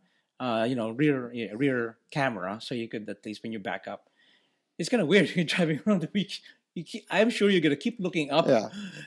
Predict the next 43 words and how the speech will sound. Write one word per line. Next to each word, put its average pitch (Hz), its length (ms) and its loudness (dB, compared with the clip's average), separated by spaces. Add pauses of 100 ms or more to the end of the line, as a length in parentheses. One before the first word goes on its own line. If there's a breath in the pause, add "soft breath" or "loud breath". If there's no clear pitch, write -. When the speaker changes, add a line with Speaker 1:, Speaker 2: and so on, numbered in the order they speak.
Speaker 1:
but 165 140 0
you 165 80 4
can't. 170 320 4
There's 139 200 -4
nothing. 147 240 -4
There's 131 180 -6
not. 143 140 -6 (180)
There's 131 260 -8
none 135 200 -4
there. 123 340 -12
You 143 100 -6
have 139 120 -6
to 151 80 -4
look 139 180 0
at - 100 -8
your, 107 300 -2 (480 soft breath)
Speaker 2:
Yeah. 110 140 -4
Speaker 1:
at 123 160 -8
your, 110 260 -2
uh, 95 240 -2
side 120 240 -6
mirrors. 92 300 -14 (520)
Uh, 170 160 0
I 175 60 0
mean, 170 300 2 (220)
for 147 220 4
short 196 460 -2
distances, - 640 -8
if 147 180 -6
you 135 100 -2
work 120 380 -2
like, 104 220 -6 (100)
like 113 220 -8
me, 131 140 -6
I 98 100 -6
work 110 400 -8
about, 101 340 -4
uh, 92 360 -4
nine 113 220 0
miles 107 280 -2
from 104 180 -10
here. 104 280 -10
So, 92 220 -12